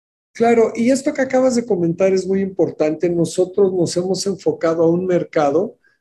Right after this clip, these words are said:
de cuarenta y cinco años en adelante. Y esto por lo que tú acabas de decir, porque es muy importante que la familia conozca este tipo de cosas, ¿no?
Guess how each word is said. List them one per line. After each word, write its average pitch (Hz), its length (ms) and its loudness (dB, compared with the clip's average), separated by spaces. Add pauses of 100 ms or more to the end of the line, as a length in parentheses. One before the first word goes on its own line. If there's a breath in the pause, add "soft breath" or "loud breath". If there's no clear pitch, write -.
(140)
de 160 240 2
cuarenta 165 560 2
y 160 60 2
cinco 208 480 -6
años 196 340 0
en 151 160 -4
adelante. 135 640 -2 (680 soft breath)
Y 175 180 2
esto 202 320 2
por 175 160 0
lo 165 120 2
que 160 120 -2
tú 175 160 0
acabas 175 400 0
de 147 100 0
decir, 170 400 -2
porque 147 220 -4
es 175 100 -4
muy 214 160 -2
importante 185 640 -4
que 170 120 -6
la 156 120 -2
familia 185 760 -2 (360)
conozca 180 840 0 (380)
este 196 260 0
tipo 190 320 -2
de 147 120 0
cosas, 123 460 -6
¿no? 180 220 -6